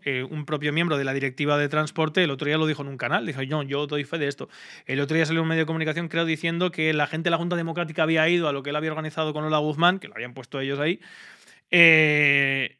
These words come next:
y que le habían pedido mi dimisión como presidente. Bueno, hay una persona que se llama Sheila, que es la única que estuvo allí, que fue a título individual, porque la Junta Democrática decidió no participar inteligentemente de lo que pasó, porque iba en contra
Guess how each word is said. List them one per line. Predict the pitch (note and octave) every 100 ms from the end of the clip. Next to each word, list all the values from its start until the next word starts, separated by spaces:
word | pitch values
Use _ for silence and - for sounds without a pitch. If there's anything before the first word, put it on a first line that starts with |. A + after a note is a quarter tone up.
| _
y | C#3+
que | C#3
le | C3+
habían | C#3+ D3+
pedido | D#3+ E3+
mi | F3+
dimisión | F#3 D#3+ C#3+ D3+
como | F3 D#3+
presidente. | C#3+ D3 D#3+ C#3
Bueno, | C3+ D3 A#2+
hay | C3
una | E3 D#3+
persona | D#3 C#3+ F3 F3+
que | D#3+
se | B2
llama | A#2 B2+
Sheila, | - C#3+ D3+ D#3
que | D3
es | D#3
la | C3+
única | D3+ F#3 E3 C3+
que |
estuvo | B2 D#3 D3
allí, | D3 F3
que | C#3+
fue | C3
a | C#3+
título | D3+ D3
individual, | D3+ D3 E3
porque | D#3 C3
la | B2
Junta | C#3+ C#3
Democrática | C#3 D3+ C3+
decidió | A#2+ C#3
no | B2+ C3
participar | C3+ B2+ C3 D3 - -
inteligentemente | F3+ D3+ C#3 D3 D3 D#3 D3+ C3
de |
lo | C3+
que | C#3
pasó, | D3 E3+ F#3 - - - - - - _
porque | C3
iba | C3+ C3
en | B2+
contra | F3 C#3+ C#3+